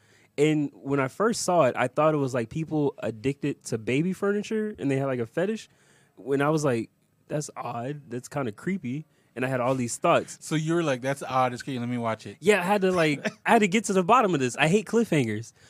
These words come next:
Speaker 1: So I watched it, and they were actually people that wanna be treated as babies. They're adults that
Speaker 2: Mm.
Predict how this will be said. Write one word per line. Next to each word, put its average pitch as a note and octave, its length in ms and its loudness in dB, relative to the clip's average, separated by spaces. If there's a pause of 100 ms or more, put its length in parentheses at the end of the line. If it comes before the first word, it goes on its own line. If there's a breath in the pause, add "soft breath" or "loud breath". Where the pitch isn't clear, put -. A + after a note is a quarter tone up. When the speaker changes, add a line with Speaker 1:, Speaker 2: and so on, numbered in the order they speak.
(160 soft breath)
Speaker 1:
So D3 400 4
I B2+ 100 4
watched D3 420 4
it, C#3 240 2
and C3+ 160 2
they D#3+ 100 4
were D3+ 120 6
actually C#3+ 560 -2
people D#3 520 -2
that B2+ 200 2
wanna C#3 300 0
be C3 160 -6
treated D#3+ 540 -4
as A2+ 220 -4
babies. A2 500 -4
They're A#2+ 140 0
adults B2+ 520 -2 (340 soft breath)
that B2+ 280 2
Speaker 2:
Mm. G#2 40 -20